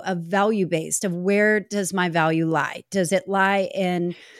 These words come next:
the title, the prestige, the, the money, the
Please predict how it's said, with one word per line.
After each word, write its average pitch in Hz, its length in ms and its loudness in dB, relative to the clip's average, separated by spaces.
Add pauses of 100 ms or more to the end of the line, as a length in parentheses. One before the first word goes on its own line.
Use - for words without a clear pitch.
(200)
the 214 100 2
title, 190 580 2
the 208 100 -2
prestige, 196 840 2
the, 180 400 6 (320)
the 190 180 4
money, 208 640 4
the 180 180 -2